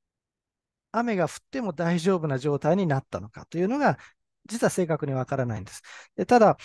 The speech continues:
あの、ですので、仮小屋と言いましょうか、仮建築で、あの、屋根といっても、ちゃんとそう、あの、板の屋根を拭かせてもらえるわけではなくて、えー、まあ、むしろと言いましょうか、その、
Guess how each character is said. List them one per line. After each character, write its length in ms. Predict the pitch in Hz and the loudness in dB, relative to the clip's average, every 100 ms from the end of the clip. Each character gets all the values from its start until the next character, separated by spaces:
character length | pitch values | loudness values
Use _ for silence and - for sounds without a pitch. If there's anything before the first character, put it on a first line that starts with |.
| - - - | -18 -16 2
あ 180 | 170 | 4
の、 560 | 170 170 165 160 160 - | 6 4 4 2 0 -4
で 100 | 190 | -4
す 100 | 190 | -2
の 100 | 170 | -2
で、 140 | 139 135 _ | -2 -6 _
仮 320 | - 196 247 | -2 0 2
小 160 | 240 226 | 4 6
屋 120 | 220 | 6
と 120 | - | 4
言 80 | 202 | 0
い 40 | 190 | 2
ま 120 | 180 | 0
し 100 | 180 | -2
ょ 100 | 135 | -4
う 40 | |
か、 300 | - 143 120 | -2 -4 -4
仮 240 | - 226 277 | -2 -2 0
建 300 | - 311 247 | 0 0 0
築 340 | - - 135 | -4 -4 -2
で、 300 | 131 143 113 - _ - | 2 2 0 -8 _ -4
あ 120 | 156 | 0
の、 200 | 151 - - | 2 0 0
屋 220 | 196 262 | 4 6
根 120 | 302 | 4
と 180 | - 156 | 4 2
い 60 | 147 | 0
っ 40 | _ - | _ -2
て 100 | 147 | 0
も、 400 | 170 175 135 - | 2 2 0 -6
ち 80 | - | 0
ゃ 80 | 220 | 0
ん 80 | 240 | 2
と 160 | 240 | 0
そ 360 | 214 214 208 196 | 2 2 4 2
う、 40 | 180 | 0
あ 80 | |
の、 160 | 185 185 - _ - | -4 -4 -10 _ -8
板 240 | - 269 | 0 2
の 80 | 170 | 4
屋 160 | 165 | 4
根 120 | 180 147 | 2 0
を 80 | |
拭 100 | 127 | -2
か 140 | - 202 | -4 -2
せ 140 | 202 | -2
て 100 | 208 | 0
も 120 | 190 190 | 2 4
ら 100 | 196 | 4
え 80 | |
る 80 | 190 | 4
わ 120 | 190 | 0
け 120 | 185 143 | 0 -4
で 80 | |
は 120 | 110 110 | -4 -2
な 200 | 143 160 | -2 -2
く 160 | - - _ _ | -8 -20 _ _
て、 260 | 185 160 - - - _ | 4 4 2 -12 -20 _
え 320 | 143 139 139 135 | -4 -2 -4 -8
ー、 20 | - | -10
ま 120 | 131 | -6
あ、 40 | |
む 140 | 127 180 | -2 0
し 140 | - | 2
ろ 120 | 185 | 2
と 120 | - 127 | 2 -4
言 80 | |
い 20 | 123 | -4
ま 80 | |
し 100 | 117 | -6
ょ 60 | 120 | -8
う 60 | - | -2
か、 120 | 151 | -2
そ 100 | |
の、 100 | 147 | 0